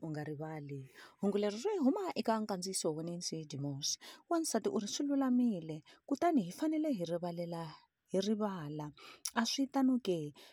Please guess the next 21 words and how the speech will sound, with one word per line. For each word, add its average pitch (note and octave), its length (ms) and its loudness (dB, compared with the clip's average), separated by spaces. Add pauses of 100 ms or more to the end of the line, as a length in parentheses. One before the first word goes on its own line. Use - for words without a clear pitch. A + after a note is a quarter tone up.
Phela C#4+ 240 4
a - 120 4
swi - 100 0
kotakali F#3+ 440 2
leswaku E3 560 -2
ni F#3+ 160 -2
nga A3 200 0
rivala A3 360 0
leswi D#3+ 320 -6 (100)
a - 60 -8
ndzi E3+ 180 -8
endleke D#3+ 320 -6
swona, D3 440 -4 (360)
kutani B3 380 6
na E3 120 0
mina D3 260 -2 (260)
a B3+ 120 4
ndzi A#3+ 180 4
nge B3 140 6
n'wi F3 160 0
rivaleli. D3 680 -4